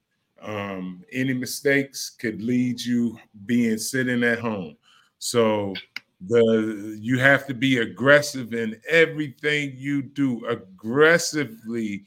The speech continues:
maintain control of the ball on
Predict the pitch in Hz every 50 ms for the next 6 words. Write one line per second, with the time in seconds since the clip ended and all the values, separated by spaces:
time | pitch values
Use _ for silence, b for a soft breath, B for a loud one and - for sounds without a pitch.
0 | _ _ _ - 107 127 135 135 131 131 123 131 - 151 151 147 143 143 139 120
1 | - - 131 127 123 - - 143 139 139 135 131 131 123 120 - - 120 123 113
2 | 117 123 110 104 135 139 139 139 135 131 123 120 113 110 110